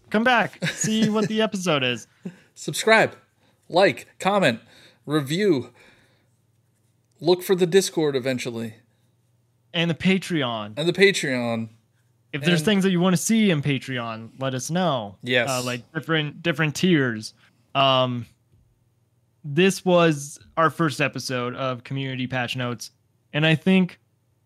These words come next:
Speaker 1: you know, we still have things that we need to work on to,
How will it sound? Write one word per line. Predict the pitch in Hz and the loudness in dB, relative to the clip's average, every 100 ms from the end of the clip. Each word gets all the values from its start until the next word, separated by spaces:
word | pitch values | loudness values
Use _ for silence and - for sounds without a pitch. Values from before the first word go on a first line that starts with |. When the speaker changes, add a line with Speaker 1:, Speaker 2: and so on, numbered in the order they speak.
| _ _ _ _ - | _ _ _ _ -4
Speaker 1:
you | 202 | -2
know, | |
we | 120 139 | -2 -2
still | - 170 | 0 2
have | 147 131 | 2 0
things | 165 147 | 0 0
that | 135 | 0
we | 135 | 0
need | 139 135 | -2 -2
to | 127 | -2
work | 135 131 143 | -2 -2 0
on | 135 139 131 _ _ _ _ | 0 -2 -6 _ _ _ _
to, | 131 127 120 117 113 | -6 -4 -4 -6 -10